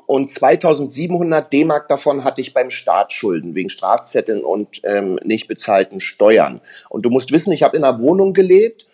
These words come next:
ohne Strom, ohne warmem Wasser, ohne Heizung, ohne Licht, weil ich's mir einfach nicht leisten konnte, hab auf einer Matratze im Wohnzimmer gelebt,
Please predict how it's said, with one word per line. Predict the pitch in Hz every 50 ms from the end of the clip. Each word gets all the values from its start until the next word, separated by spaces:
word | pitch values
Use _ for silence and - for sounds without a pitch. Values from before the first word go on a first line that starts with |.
| _ _ _ _ _
ohne | - 156 175 208 214 208
Strom, | - - - 139 147 151 170 185 196 185 -
ohne | - 147 160 175 180 147
warmem | 147 156 147 151 151 123
Wasser, | 120 127 147 - - 180 165 165 165 170 160 - _ -
ohne | 143 151 170 190 185 139
Heizung, | 127 127 123 135 - - - 160 143 139 139 139 _ -
ohne | 147 147 160 180 185 170
Licht, | 139 135 147 147 - - 120
weil | 120 123
ich's | 131 - -
mir | 131 117 - -
einfach | 104 139 151 - 175 151
nicht | 151 147 -
leisten | 139 120 117 131 135 - - 139
konnte, | - 135 123 123 - 123 - _ - - _ _
hab | - 120 -
auf | - 135 -
einer | 139 123 120
Matratze | 120 113 117 - - 135 151 - - -
im | - - 131 113 98
Wohnzimmer | 113 135 170 180 - - 185 185 180
gelebt, | 170 175 175 175 196 240 - - -